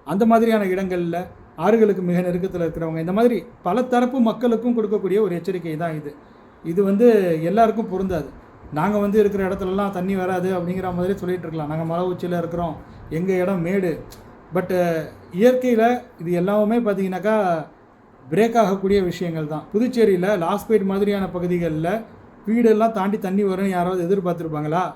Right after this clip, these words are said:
ஆனா வந்துச்சா இல்லையா? அப்போ ஒரு ஐந்நூறு மில்லிமீட்டர் அளவு மழை பதிவாகும் பொழுது இதெல்லாம் நடக்க தானே செய்யும். But அந்த அளவுக்கு மழை பதிவாகுமான்னு கேட்டிங்கனாக்கா அது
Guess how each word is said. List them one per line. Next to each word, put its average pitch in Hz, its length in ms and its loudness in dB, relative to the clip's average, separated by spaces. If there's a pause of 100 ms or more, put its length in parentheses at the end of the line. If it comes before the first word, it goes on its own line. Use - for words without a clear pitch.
ஆனா 175 160 -4
வந்துச்சா 175 320 -4
இல்லையா? 151 320 -4 (380)
அப்போ 196 200 -6
ஒரு 269 120 2
ஐந்நூறு 214 800 4
மில்லிமீட்டர் 240 360 0
அளவு 226 180 2
மழை 208 260 0
பதிவாகும் 208 480 0
பொழுது 202 220 -2
இதெல்லாம் 214 220 0
நடக்க 214 240 0
தானே 226 180 0
செய்யும். 185 340 -6 (360)
But 160 80 -4
அந்த 170 280 2
அளவுக்கு 254 260 4
மழை 220 240 4
பதிவாகுமான்னு 202 600 2
கேட்டிங்கனாக்கா 180 400 -2
அது 247 140 0